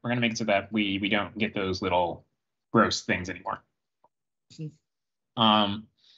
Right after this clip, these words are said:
Speaker 1: so to do that, um, let's head over to where we're actually generating our things. Um, and I think what we're gonna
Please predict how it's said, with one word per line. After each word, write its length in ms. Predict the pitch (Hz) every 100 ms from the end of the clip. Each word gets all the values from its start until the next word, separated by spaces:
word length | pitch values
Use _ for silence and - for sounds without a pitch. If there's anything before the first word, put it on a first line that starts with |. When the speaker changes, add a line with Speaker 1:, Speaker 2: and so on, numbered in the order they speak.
| _ - - _ -
Speaker 1:
so 500 | - 233 - 135 160
to 80 | 151
do 120 | 185
that, 300 | 120 131 - _ -
um, 300 | 123 120 117
let's 140 | 127
head 80 | 139
over 200 | 127 123
to 140 | -
where 120 | 113 113
we're 100 | 110
actually 300 | 104 - 95
generating 420 | 127 123 87 82
our 100 | 82
things. 440 | 87 85 110 - - _ _ _ _ _ _ -
Um, 460 | 135 123 123 117 117
and 420 | 127 123 123 120 120 -
I 60 |
think 160 | - 214
what 100 | 175
we're 100 | 123
gonna 240 | 123 95